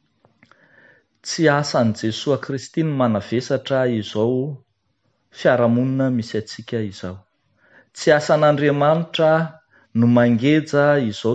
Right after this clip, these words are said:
tontolo izao. Ny mifanohitra amin'izany dia ny manafaka, ny mampitsahatra, mampitony, tahaka izay efa nataony hatrizay tamin'ireo izay nanana hetaheta nilavonjy taminy, no mbola tiany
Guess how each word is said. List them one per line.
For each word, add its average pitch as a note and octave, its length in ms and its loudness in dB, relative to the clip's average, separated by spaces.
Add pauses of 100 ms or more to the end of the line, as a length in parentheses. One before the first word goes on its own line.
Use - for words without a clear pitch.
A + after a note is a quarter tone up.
tontolo A2+ 440 -8
izao. F#2+ 300 -10 (1000)
Ny A2+ 180 -2
mifanohitra A#2 560 -2
amin'izany A#2 480 -4
dia G2+ 120 -4
ny G2+ 100 -2
manafaka, G#2+ 720 -2 (800)
ny - 60 -10
mampitsahatra, A#2 840 -4
mampitony, B2 760 0 (720)
tahaka C#3+ 400 2
izay A#2+ 280 2
efa C3 200 0
nataony C#3+ 480 2
hatrizay B2 440 0
tamin'ireo B2+ 480 0
izay A2 200 -4 (520)
nanana A#2 360 0
hetaheta B2 600 0 (280)
nilavonjy A2 600 -2
taminy, E3+ 320 -8 (720)
no G#2+ 120 -2
mbola A2 280 0
tiany C3 400 -2